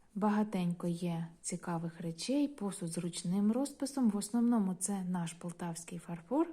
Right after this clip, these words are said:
але є і трішки інших виробників. Можливо, комусь не вистачає до сервізу, до комплекту,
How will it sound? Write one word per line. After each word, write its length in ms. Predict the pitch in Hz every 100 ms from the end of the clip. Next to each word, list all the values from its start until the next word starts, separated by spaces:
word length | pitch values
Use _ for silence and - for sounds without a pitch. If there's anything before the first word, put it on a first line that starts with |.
| -
але 280 | 190 269
є 340 | 269 185 190 247
і 380 | - 196 240 240 - - -
трішки 420 | - 220 - -
інших 540 | 196 180 196 208 - 208 -
виробників. 760 | 190 196 190 185 190 - 165 156 - _ _ - - - - - _
Можливо, 400 | 220 240 294 247
комусь 400 | 233 208 202 -
не 120 | 220
вистачає 800 | 247 220 - 190 - 202 190 180
до 360 | 180 202 233 226
сервізу, 680 | 226 - 185 165 190 226 208
до 180 | 180 214
комплекту, 840 | 208 180 175 165 190 202 - 190